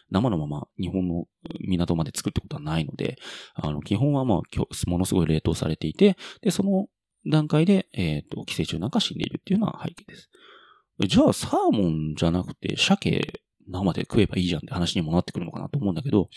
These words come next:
どうも調べてみるとですね、鮭って、あの、天然の鮭って、そのまま食べても全然美味しくないみたいなんですよね。あの、水っぽい。えー、まあ、水分が多くて、えー、非常に水っぽいと。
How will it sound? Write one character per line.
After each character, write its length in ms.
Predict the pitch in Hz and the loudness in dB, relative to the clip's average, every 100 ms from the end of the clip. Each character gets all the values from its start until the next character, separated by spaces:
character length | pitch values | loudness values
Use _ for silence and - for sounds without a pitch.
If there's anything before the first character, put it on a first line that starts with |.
| - - - - - 170 | -16 -16 -16 -18 -12 2
ど 160 | 262 | 4
う 40 | 359 | 4
も 80 | - | 2
調 180 | 123 127 | 4 4
べ 80 | |
て 100 | 98 | 2
み 120 | 85 82 | -2 -2
る 80 | |
と 100 | - | -4
で 100 | 85 | -6
す 140 | - 85 | -6 0
ね、 260 | 85 80 - | 2 2 -4
鮭 300 | - 233 262 | -2 0 0
っ 60 | - _ | -2 _
て、 320 | - 90 - - | 2 4 2 -4
あ 160 | - 85 | -6 -4
の、 100 | 82 | 0
天 160 | 202 220 | 2 4
然 100 | 208 | 4
の 60 | |
鮭 220 | 190 180 | 4 2
っ 40 | 175 | 0
て、 320 | _ 170 - - - | _ -2 -2 -6 -20
そ 160 | - 175 | -4 0
の 60 | 226 | 2
ま 80 | 220 | 2
ま 40 | |
食 80 | 208 | 4
べ 80 | 165 | 2
て 60 | 80 | 2
も 80 | |
全 120 | 85 165 | 2 6
然 80 | 127 | 6
美 60 | |
味 40 | 190 | 4
し 80 | |
く 80 | - | 4
な 80 | 262 | 0
い 20 | |
み 80 | 196 | 0
た 60 | - | -2
い 40 | |
な 40 | |
ん 20 | - | -4
で 60 | |
す 40 | - | -2
よ 40 | |
ね。 260 | 104 107 - _ - - - | 0 0 -6 _ -20 -12 0
あ 200 | 98 87 | 2 2
の、 380 | 85 80 80 - - | 0 -2 -2 -6 -4
水 220 | 101 113 | 0 2
っ 20 | 156 - | 0 4
ぽ 120 | 107 | 2
い。 120 | - _ _ _ _ _ _ _ _ | 2 _ _ _ _ _ _ _ _
え 320 | 92 85 78 - | -2 -2 -2 -6
ー、 100 | - | -6
ま 140 | 107 90 | -2 -2
あ、 320 | - - 76 | -2 -6 -2
水 200 | - 208 | 2 4
分 140 | 85 | 4
が 80 | 80 | 4
多 180 | 92 - | 4 4
く 100 | - | 0
て、 300 | 110 87 - - - - | 2 2 2 -10 -18 -6
え 60 | 95 | 0
ー、 20 | |
非 120 | 107 | 2
常 120 | 147 | 2
に 80 | 131 | 0
水 220 | 95 98 | -2 -4
っ 40 | - | 0
ぽ 120 | 98 | 0
い 20 | - | 0
と。 160 | 143 | -6